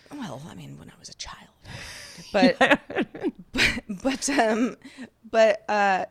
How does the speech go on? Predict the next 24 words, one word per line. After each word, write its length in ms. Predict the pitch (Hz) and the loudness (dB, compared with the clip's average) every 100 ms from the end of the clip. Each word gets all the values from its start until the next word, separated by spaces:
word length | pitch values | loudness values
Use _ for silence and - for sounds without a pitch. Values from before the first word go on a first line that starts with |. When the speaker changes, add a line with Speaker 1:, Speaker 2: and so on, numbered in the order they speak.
| - | -6
Speaker 1:
no, 300 | 226 240 180 | -2 0 2
so 180 | - 233 | 2 4
there 300 | 226 226 220 | 4 4 2
are 100 | - | -2
many 240 | 208 226 262 | -2 0 0
different 240 | 277 277 | -2 -4
kinds 240 | 247 220 | -4 -4
of 80 | 208 | -4
wigs, 480 | 175 143 - - - _ _ _ - | -6 -8 -8 -12 -12 _ _ _ -8
many 240 | 214 240 | -2 0
different 280 | 247 247 240 | 0 -2 -4
kinds 320 | 233 208 202 | -4 -4 -4
of, 180 | 196 185 | -4 -4
you 60 | 208 | -4
know, 120 | 180 | -4
the, 260 | 160 - - | -6 -8 -6
like, 200 | 170 175 | -6 -6
the 80 | 180 | -4
way 160 | 175 | -4
that 160 | 170 160 | -4 -4
they, 140 | 175 165 | -4 -4
like, 220 | 147 - | -6 -10
thread 380 | - 170 170 - | -6 -4 -4 -8
them. 420 | 76 76 214 | -12 -12 -12